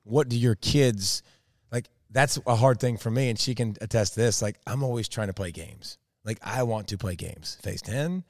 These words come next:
Speed. We just recently started Shampoo in our house. It's a really fun game. Um, but I'm always like, "Lee, you wanna play? Nicholas, you wanna play? Lee, you wanna play? Nicholas, you," and I don't ask her anymore. She knows, I'm not gonna bother her anymore. <laughs> She knows that. But, like, the other day, Nicholas and her playing more.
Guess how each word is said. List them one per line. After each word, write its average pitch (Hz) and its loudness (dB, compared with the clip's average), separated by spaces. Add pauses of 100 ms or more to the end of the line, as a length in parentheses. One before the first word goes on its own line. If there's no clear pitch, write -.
(300)
Speed. 139 -2
We 98 -10
just 101 -4
recently 101 -2
started 101 -4
Shampoo 107 -4
in 127 -4
our 131 -4
house. 143 -4
It's - -10
a 90 -12
really 98 -4
fun 98 -6
game. 107 -4 (400)
Um, 104 2 (200)
but 123 2
I'm 127 6
always 131 8
like, 107 0
"Lee, 143 2
you 131 4
wanna 120 2
play? 147 4 (100)
Nicholas, 131 -2
you 120 0
wanna 113 0
play? 139 2 (300)
Lee, 139 4
you 120 2
wanna 113 0
play? 131 4
Nicholas, 123 0
you," 117 -4
and 120 2
I 139 6
don't 139 6
ask 117 4
her 120 0
anymore. 98 2
She 110 0
knows, 104 0
I'm 107 0
not 113 0
gonna 101 -2
bother 92 0
her 92 -4
anymore. 90 -2
<laughs> - 0
She 101 -2
knows - -4
that. 143 2 (320)
But, 135 6
like, 123 4 (500)
the 127 -6
other 123 -2
day, 113 2 (480)
Nicholas 123 0
and 117 2
her 120 4
playing 117 0
more. 110 -4